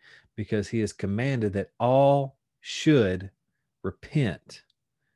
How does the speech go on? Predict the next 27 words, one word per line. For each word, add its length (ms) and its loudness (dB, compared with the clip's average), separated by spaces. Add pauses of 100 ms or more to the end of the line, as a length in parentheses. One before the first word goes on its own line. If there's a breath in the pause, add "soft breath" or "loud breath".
(400)
in 120 -4
order 200 0
to 120 -6
gain, 560 -6 (360)
uh, 260 -10 (280)
gain 220 -6
that 160 -10
mercy 520 -10
and, 240 -10
and, 200 -10
and, 280 -10 (120)
and 120 -10
access 580 -10
into 420 -10 (440 loud breath)
the 60 -2
great 260 -4
promises 640 -8
which 240 -12
he 120 -8
has 160 -8
given 280 -8
us. 220 -12 (380 loud breath)
So 360 0 (440)
that 240 2
is 120 -2
a 60 0
clear, 800 -2